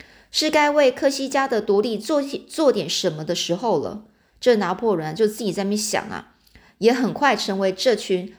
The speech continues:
独立革命军的陆军中校。这个时候的拿破仑竟然是法国军队的中尉，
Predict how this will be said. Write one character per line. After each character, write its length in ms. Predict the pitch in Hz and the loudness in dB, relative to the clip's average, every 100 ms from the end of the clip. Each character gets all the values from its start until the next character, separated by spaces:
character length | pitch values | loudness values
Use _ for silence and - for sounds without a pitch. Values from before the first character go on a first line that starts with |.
| _ | _
独 200 | 208 196 | 0 2
立 180 | 254 226 | 0 -2
革 220 | - 185 | -2 -2
命 180 | 202 208 | 0 -2
军 180 | 202 202 | 0 -2
的 300 | 185 - - | -2 -6 -8
陆 260 | 196 214 160 | -2 0 0
军 260 | - 170 170 | -4 -6 -4
中 240 | 170 165 | -4 -4
校。 340 | 190 185 - - _ _ _ _ _ _ _ _ _ _ _ | -2 -4 -4 -16 _ _ _ _ _ _ _ _ _ _ _
这 200 | - 370 | 2 4
个 120 | 330 | 4
时 160 | 285 240 | 2 0
候 160 | 262 254 | 0 0
的 120 | 220 | 0
拿 180 | 202 202 | 0 0
破 180 | 302 | 4
仑 320 | 254 190 196 220 | 4 4 -4 -8
竟 200 | - 311 | -8 -4
然 260 | 269 233 240 | -2 -2 -2
是 500 | - 285 277 247 240 _ | -4 -2 -2 -4 -6 _
法 320 | _ 208 180 170 | _ 0 0 0
国 260 | 180 185 | 0 0
军 240 | 190 269 269 | 0 -4 0
队 140 | 285 | 2
的 100 | 208 | 2
中 260 | 214 262 262 | 2 0 2
尉， 280 | 262 226 | 0 -2